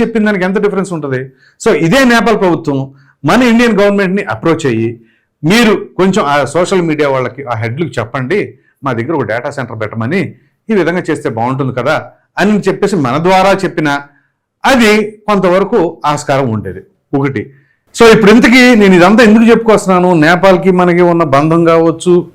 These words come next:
ఆ ఎంబసీలు కూడా కొన్ని ఢిల్లీలో ఉన్నాయని చెప్పేసి, మీకు ఇప్పుడు ఒక ఆర్టికల్ చూపిస్తాను. ఒక్కొక్కరికి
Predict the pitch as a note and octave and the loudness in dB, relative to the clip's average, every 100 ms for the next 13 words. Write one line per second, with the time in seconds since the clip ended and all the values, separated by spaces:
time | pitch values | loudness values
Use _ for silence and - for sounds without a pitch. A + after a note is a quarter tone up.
0 | - C3 C3 D#3 F3 - E3+ D#3+ E3 E3+ | -2 0 2 4 2 2 0 2 0 0
1 | D#3+ D3 A#2+ C#3 F3 E3+ D#3+ D#3+ D#3 D3+ | 0 0 2 4 4 4 2 0 0 0
2 | C#3+ C#3 C3+ C3+ C3+ C3+ - - - - | -2 -4 -4 0 0 0 -4 -20 -20 -8
3 | - G#3 A3+ G#3+ A#3 G3 A3 A3+ F#3+ - | 2 4 6 6 6 4 4 4 4 2
4 | - D#3+ G#3 G#3+ A3+ D#3+ D3 C3+ D3 C3+ | 0 2 2 4 4 4 0 -2 -2 0
5 | G3+ F3 F3 F#3 G3 F3+ | 0 0 0 0 -2 0